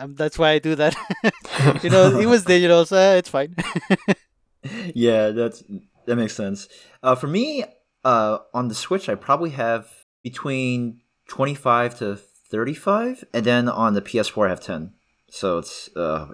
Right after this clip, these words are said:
Speaker 2: including the, uh,
Speaker 1: Mm.
Speaker 2: uh, Final Fantasy seven Remake. <laughs> Oh my
Speaker 1: <laughs>
Speaker 2: god.
Speaker 1: Oh, nice.
Speaker 2: I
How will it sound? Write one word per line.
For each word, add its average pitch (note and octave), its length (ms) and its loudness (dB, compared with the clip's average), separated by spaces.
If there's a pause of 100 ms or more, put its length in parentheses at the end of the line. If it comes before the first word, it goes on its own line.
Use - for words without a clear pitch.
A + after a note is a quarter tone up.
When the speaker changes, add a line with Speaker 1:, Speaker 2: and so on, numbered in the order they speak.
Speaker 2:
including G2+ 380 -2
the, F#2 220 -2
uh, D#2+ 220 -4 (680)
Speaker 1:
Mm. B2 240 0 (180)
Speaker 2:
uh, D3 280 2 (180)
Final B2 220 0
Fantasy A2+ 300 -4
seven A2+ 180 -8
Remake. G2+ 460 -10
<laughs> - 40 0 (500)
Oh F#3 280 -2
my D3 260 -2
Speaker 1:
<laughs> - 140 -6
Speaker 2:
god. C3+ 240 -2
Speaker 1:
Oh, C#3 240 6
nice. B2+ 260 -4 (340)
Speaker 2:
I C3 60 -8